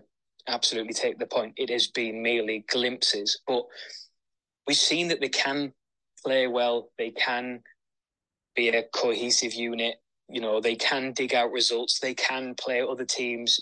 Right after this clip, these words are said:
off the park, albeit far too occasionally this season.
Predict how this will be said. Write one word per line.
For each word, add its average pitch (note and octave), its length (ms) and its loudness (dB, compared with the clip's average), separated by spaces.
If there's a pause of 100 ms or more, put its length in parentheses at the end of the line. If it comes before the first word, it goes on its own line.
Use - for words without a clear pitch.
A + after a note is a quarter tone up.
off B2+ 200 0
the A#2 80 -8
park, C3+ 500 0
albeit A#2+ 420 0 (800)
far A#2+ 180 4
too B2+ 220 0
occasionally B2+ 640 -2
this B2+ 220 4
season. C3 500 -2